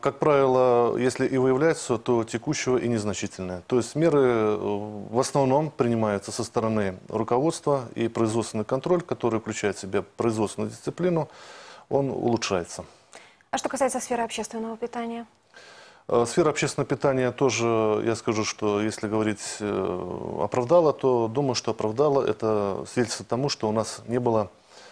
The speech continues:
Speaker 1: случаев заболеваний острыми кишечными инфекциями и другими инфекциями,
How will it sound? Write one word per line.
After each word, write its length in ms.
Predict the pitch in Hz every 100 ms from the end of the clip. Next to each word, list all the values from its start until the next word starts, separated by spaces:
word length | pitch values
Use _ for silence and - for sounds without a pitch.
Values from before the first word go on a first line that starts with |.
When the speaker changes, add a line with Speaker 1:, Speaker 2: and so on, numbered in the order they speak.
| - - 104
Speaker 1:
случаев 440 | - 135 - 117
заболеваний 580 | 104 101 104 110 117 98 87
острыми 260 | 107 - 98
кишечными 420 | - 107 - 95
инфекциями 580 | 92 - 123 - 98 92 - _
и 100 | -
другими 440 | 104 98 98 95 87 - _
инфекциями, 580 | 98 131 120 107 95 87